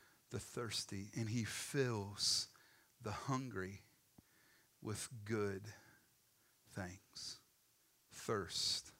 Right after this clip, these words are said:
hunger. I want you to imagine that you've been in a North Korean prison camp. I have no idea how you got to North Korea, okay? I don't know. That,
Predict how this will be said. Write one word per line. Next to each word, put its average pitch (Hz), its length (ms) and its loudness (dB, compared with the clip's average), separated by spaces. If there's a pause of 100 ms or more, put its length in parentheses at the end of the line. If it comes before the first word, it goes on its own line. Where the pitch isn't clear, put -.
(1000)
hunger. 95 420 -6 (1200)
I - 40 0
want 151 160 4
you 175 80 6
to 143 40 4
imagine 135 600 6 (720)
that 107 160 4
you've 117 220 2
been 123 200 2
in 104 100 2
a 101 60 0
North 120 320 0
Korean 104 560 0
prison 101 320 -6
camp. 98 180 -8 (280)
I 117 80 6
have 107 180 6
no 117 240 4
idea 110 320 6
how 107 140 2
you 101 140 2
got 101 240 2
to 101 100 -6
North 104 240 -4
Korea, 98 380 0 (280)
okay? 110 300 2 (640)
I 107 40 0
don't 110 160 2
know. 107 280 2 (120)
That, 117 260 8